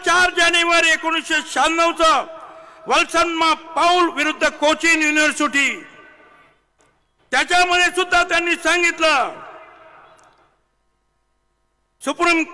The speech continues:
Court held that a person belonging to non-reserved class transplanted by adoption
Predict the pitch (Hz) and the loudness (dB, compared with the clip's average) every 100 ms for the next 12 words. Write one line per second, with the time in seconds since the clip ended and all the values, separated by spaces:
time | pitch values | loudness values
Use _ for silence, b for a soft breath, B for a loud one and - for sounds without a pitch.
0 | - 302 320 - 311 359 381 359 320 320 | -4 2 2 2 4 4 4 4 2 2
1 | 285 302 330 339 339 330 320 320 320 320 | 0 0 0 2 0 2 2 2 2 -2
2 | 311 254 247 330 320 302 277 269 330 330 | -2 -2 0 2 0 -4 -2 0 0 0
3 | 294 302 330 330 - - - - - - | 2 2 2 0 -10 -20 -20 -20 -20 -20
4 | - - _ _ _ _ 220 302 330 330 | -20 -20 _ _ _ _ -2 0 0 0
5 | 311 320 320 302 165 - 262 285 - - | 0 2 2 2 -2 -2 0 2 -2 -12
6 | - - 240 311 - 381 392 | -16 -4 -2 -2 0 -2 -2